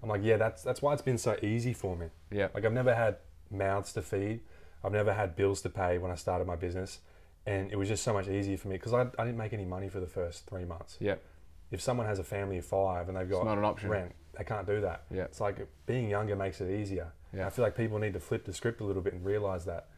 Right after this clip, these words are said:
Speaker 2: Yeah.
Speaker 1: 'Cause we need, we need to respect the people who are older, who are like, that, that third part of their life and they've,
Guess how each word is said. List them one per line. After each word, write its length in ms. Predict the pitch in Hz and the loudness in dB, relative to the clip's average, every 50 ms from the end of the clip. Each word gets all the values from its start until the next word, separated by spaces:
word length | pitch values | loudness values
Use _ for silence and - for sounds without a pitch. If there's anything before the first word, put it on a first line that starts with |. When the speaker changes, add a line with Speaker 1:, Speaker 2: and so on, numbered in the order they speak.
| - - - | -14 -8 -4
Speaker 2:
Yeah. 220 | 104 104 101 92 87 | 0 0 2 2 2
Speaker 1:
'Cause 100 | 107 98 | 2 2
we 100 | 110 113 | 4 4
need, 200 | 120 135 131 131 | 4 2 2 0
we 80 | 127 131 | 0 0
need 140 | 151 165 | 0 2
to 80 | - 131 | 2 2
respect 340 | 110 104 - - 123 120 - | 2 2 4 2 2 2 2
the 80 | 117 | 2
people 260 | 95 110 107 98 104 98 | 2 2 2 2 2 4
who 140 | 104 104 | 4 4
are 80 | 101 - - | 4 6 6
older, 340 | 104 104 110 110 98 92 90 | 6 6 6 6 4 2 2
who 140 | 101 98 | 2 2
are 60 | 98 98 | 4 4
like, 180 | 95 92 90 - - - - - - - - - - - - - | 2 2 -2 -6 -12 -18 -20 -20 -20 -20 -20 -20 -20 -20 -4 0
that, 260 | 113 101 98 - - | 0 0 0 -2 -4
that 260 | 117 110 98 - - | -4 -4 -4 -6 -8
third 540 | - - - 127 123 120 117 117 107 104 - | -8 -2 2 4 6 6 6 6 4 2 -2
part 240 | - 113 110 107 104 | -2 2 4 4 4
of 60 | 98 | 6
their 120 | 98 95 92 | 4 4 4
life 420 | 95 95 101 101 101 95 90 - | 4 4 4 4 2 0 -2 -2
and 80 | 98 95 | -4 -4
they've, 220 | 92 92 90 | -2 -2 -4